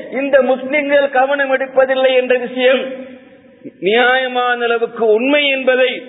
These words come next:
நம்முடைய சமுதாயத்தில் இருக்கின்ற நோயாளர்களுடைய எண்ணிக்கையை எடுத்து பார்த்தால், சுகர் பிடித்த, சுகர் நோயால் பாதிக்கப்பட்டவர்கள் அதிகமாக இருப்பது முஸ்லிம் சமுதாயத்திலே,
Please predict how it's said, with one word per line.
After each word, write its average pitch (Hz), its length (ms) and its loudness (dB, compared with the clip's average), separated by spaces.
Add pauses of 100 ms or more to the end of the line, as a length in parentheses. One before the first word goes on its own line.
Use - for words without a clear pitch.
(320)
நம்முடைய 254 500 4
சமுதாயத்தில் 262 800 2
இருக்கின்ற 269 440 0 (580)
நோயாளர்களுடைய 269 1080 2
எண்ணிக்கையை 294 600 -2
எடுத்து 240 360 -2
பார்த்தால், 190 560 2 (460)
சுகர் 233 340 2
பிடித்த, 220 400 -2
சுகர் 240 340 2
நோயால் 233 480 2
பாதிக்கப்பட்டவர்கள் 240 1120 0 (1080)
அதிகமாக 254 560 2
இருப்பது 277 380 0
முஸ்லிம் 294 360 -2
சமுதாயத்திலே, 214 760 2